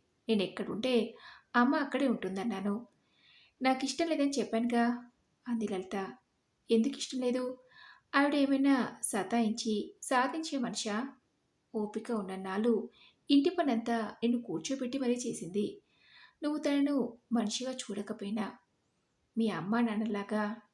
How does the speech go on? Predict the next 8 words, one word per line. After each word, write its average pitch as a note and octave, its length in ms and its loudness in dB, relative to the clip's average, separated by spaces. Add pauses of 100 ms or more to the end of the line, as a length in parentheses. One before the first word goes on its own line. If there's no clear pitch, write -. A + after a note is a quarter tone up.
(160)
ఇల్లు A3 380 0
ఆస్తి A#3 500 -4
ఉన్న G#3 160 -4
మనిషి F#3 340 -6
కాదనా? G3+ 400 -4 (640)
పల్లెటూరు D#4+ 420 0
మనిషికని A3+ 560 -2 (200)
చులకనా? G#3 480 -6